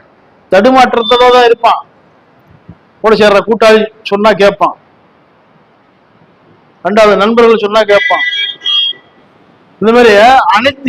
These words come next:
எந்த ஒரு விஷயத்தை செய்ய போனாலும் அனைத்து விஷயங்களிலும் சொல் பேச்சை கேட்டு அவர்கள் நடந்து கொள்வார்கள். இதுல பாதி வெற்றியாகும், பாதி தோல்வியாகும்.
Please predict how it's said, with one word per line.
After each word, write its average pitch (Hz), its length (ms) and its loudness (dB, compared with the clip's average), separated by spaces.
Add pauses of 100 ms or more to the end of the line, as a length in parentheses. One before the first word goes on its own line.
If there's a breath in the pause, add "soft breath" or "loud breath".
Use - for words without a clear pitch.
(120)
எந்த 269 200 -4
ஒரு 269 160 0
விஷயத்தை 247 400 -6
செய்ய 226 220 4
போனாலும் 202 340 0 (720)
அனைத்து 247 280 -2 (100)
விஷயங்களிலும் 233 580 0 (540)
சொல் 233 300 0
பேச்சை 202 320 0 (120)
கேட்டு 214 380 2 (1400)
அவர்கள் 185 360 0
நடந்து 247 260 0 (100)
கொள்வார்கள். 175 440 0 (260)
இதுல 196 180 2 (340)
பாதி 208 380 2
வெற்றியாகும், 226 600 0
பாதி 190 160 2 (120)
தோல்வியாகும். 170 420 -6